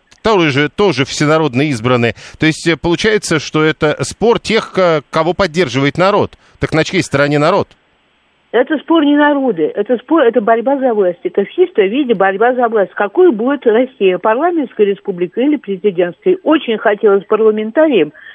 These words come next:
Speaker 2: да и не всем парламентариям, а главе-, главам парла-, гла-, гла-, тем, кто возглавлял
Speaker 1: Мгм.
Speaker 2: парламент, чтобы республика была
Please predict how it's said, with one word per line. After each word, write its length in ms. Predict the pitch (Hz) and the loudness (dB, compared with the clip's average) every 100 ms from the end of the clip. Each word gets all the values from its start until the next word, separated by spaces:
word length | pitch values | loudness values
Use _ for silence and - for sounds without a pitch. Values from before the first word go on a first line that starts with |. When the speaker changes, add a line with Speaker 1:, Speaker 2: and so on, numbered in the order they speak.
| - | -8
Speaker 2:
да 120 | 160 | 0
и 120 | 269 294 | 2 2
не 180 | 339 | 0
всем 260 | 302 311 262 | 0 -2 0
парламентариям, 760 | 220 208 208 220 226 208 180 185 | 2 2 0 -2 -2 0 2 0
а 80 | 196 | 2
главе-, 420 | 233 247 233 185 | 2 4 2 2
главам 420 | 196 254 214 185 | 2 2 2 0
парла-, 360 | 190 190 190 175 | 0 0 -2 -4
гла-, 380 | 196 247 233 | 0 2 0
гла-, 400 | 196 226 254 233 - _ _ - - - - | -4 -2 0 -2 -8 _ _ -20 -20 -6 0
тем, 140 | 381 | 0
кто 180 | - 277 | 2 2
возглавлял 580 | 262 214 269 285 254 185 | 2 2 2 2 0 0
Speaker 1:
Мгм. 120 | 165 | 0
Speaker 2:
парламент, 640 | 196 202 190 156 139 135 _ _ _ _ _ _ _ _ _ | 0 0 -2 -2 -6 -14 _ _ _ _ _ _ _ _ _
чтобы 340 | - 277 247 | -2 0 2
республика 640 | 240 247 - 339 359 294 247 | 0 -4 -2 2 2 2 2
была 400 | 202 233 233 | 4 4 2